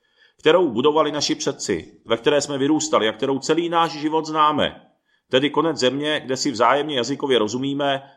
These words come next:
a ctíme stejné kulturní, historické a sociální hodnoty. S P D prosazuje jako jediná strana v parlamentu referendum o vystoupení České republiky z Evropské unie, aby sami občané rozhodli o své budoucnosti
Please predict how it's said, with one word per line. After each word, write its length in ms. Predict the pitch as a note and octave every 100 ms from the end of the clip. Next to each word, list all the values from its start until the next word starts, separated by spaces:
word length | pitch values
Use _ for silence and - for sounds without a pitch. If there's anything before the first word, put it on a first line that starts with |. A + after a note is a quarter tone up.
| _
a 100 | -
ctíme 380 | - - C#3 B2
stejné 440 | - B2+ B2 B2
kulturní, 560 | G2+ B2 A#2+ C#3+ C#3 C#3
historické 760 | A2 - A#2+ A#2+ - A#2 A2+ -
a 140 | F#2
sociální 560 | - F#2+ A2 F#2+ F#2+ F#2+
hodnoty. 640 | E2 D#2+ D#2 D#2+ D2 _ _ _ _ _ _ _ _ _ _ -
S 160 | C3
P 160 | - F#3+
D 140 | F#3
prosazuje 560 | E3+ D3 D#3+ D3+ E3 D#3+
jako 200 | D#3+ E3
jediná 460 | E3 F3 F3 F3
strana 280 | E3 E3+ E3
v 60 | D3+
parlamentu 760 | D#3 D#3 D3+ A2 F#2 D#2+ - _ _
referendum 640 | - B2 B2 D3+ D3 D3+ D3
o 60 |
vystoupení 580 | A2+ - C#3+ B2+ C3+ C3+
České 320 | - A#2 B2
republiky 460 | G#2+ B2+ A#2 A#2 A#2+
z 80 | A#2
Evropské 480 | G#2 A2 - A2+
unie, 440 | G2+ G2 F2+ D2 - _ _ _ _
aby 420 | A#2+ D3+ D3+ -
sami 340 | - - D3 F3
občané 540 | F#3 - - G3+ D#3+
rozhodli 580 | A2 G2+ G#2 F#2 D#2 -
o 100 | -
své 220 | - - A#2
budoucnosti 840 | G2+ C3 B2 C#3 - C3+ C3 B2